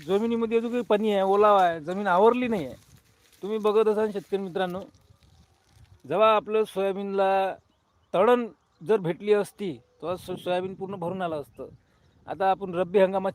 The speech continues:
चणा पेरतो, तर शेवट शेवट काय होते, जमीन उलते आपली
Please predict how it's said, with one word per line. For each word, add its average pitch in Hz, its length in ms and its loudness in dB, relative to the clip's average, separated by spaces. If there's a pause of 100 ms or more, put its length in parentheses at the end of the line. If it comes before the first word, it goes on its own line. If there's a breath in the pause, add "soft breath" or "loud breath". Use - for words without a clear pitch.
(100)
चणा 175 180 -2
पेरतो, 135 400 -6 (1080)
तर 175 80 -16
शेवट 220 320 2
शेवट 226 200 2
काय 214 180 4
होते, 202 180 2
जमीन 185 360 -2
उलते 190 400 -2
आपली 156 300 0